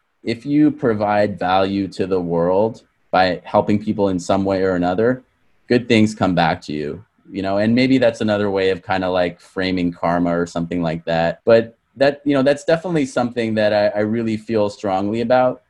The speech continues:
And so I, I've always wanted to start a company. I'm not totally sure what the, you know, the, the underlying driver for that was. Um, I don't know. I mean, I, I love building things. I love s-,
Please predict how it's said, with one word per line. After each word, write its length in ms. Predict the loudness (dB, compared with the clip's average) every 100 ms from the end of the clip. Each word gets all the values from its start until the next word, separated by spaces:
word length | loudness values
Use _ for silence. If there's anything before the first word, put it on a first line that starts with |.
| -4
And 500 | 0 2 2 0 -4 _ _ _
so 560 | _ 2 4 6 2 -2 _ _ _ -6
I, 240 | -4 0 0
I've 120 | 2
always 360 | 2 2 2
wanted 300 | 0 0 0
to 80 | -2
start 240 | -2 -2 -2
a 40 |
company. 460 | -2 -2 0 -2 0
I'm 140 | 0
not 220 | 0 -4
totally 380 | -2 0 0 -2
sure 460 | -2 0 2 0 -6 _ _ -20 -16
what 640 | -6 4 6 8 6 0 _ _ -2
the, 440 | 2 4 4 0 -10 _ _
you 140 | -4 0
know, 160 | 0
the, 280 | 0 -2 -4 -6
the 160 | -4 0
underlying 680 | 2 2 0 0 0 -2
driver 440 | -2 -4 -4 -4 -6
for 200 | -4 0
that 260 | 2 0
was. 480 | 2 4 4 2 -6 _ _ _ _ -4
Um, 500 | -2 0 -2 -6 -10 -4
I 120 | -4
don't 120 | -2
know. 160 | -2 0
I 80 |
mean, 160 | 0 0
I, 140 | 0
I 120 | 0 -2
love 300 | 0 -2 -2
building 360 | -4 -2 -4
things. 340 | -4 -4 -4 -2
I 80 | 0
love 260 | 0 0
s-, 220 | -4 -16